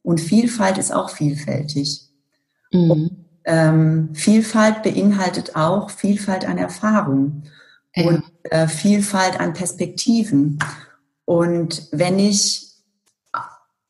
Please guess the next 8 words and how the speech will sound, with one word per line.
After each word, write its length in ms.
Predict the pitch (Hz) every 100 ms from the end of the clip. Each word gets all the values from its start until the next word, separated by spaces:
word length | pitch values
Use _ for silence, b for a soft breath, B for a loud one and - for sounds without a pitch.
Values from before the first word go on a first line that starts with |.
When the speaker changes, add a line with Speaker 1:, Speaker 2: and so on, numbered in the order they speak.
| _ _
Speaker 1:
aus 240 | - 208
einer 280 | 170 208 240
Branche 420 | - 170 220 220
in 180 | 180 180
eine 160 | - 170
andere 320 | 202 214 180
Branche 400 | 180 180 190 185
komme, 640 | - 226 214 156 151 151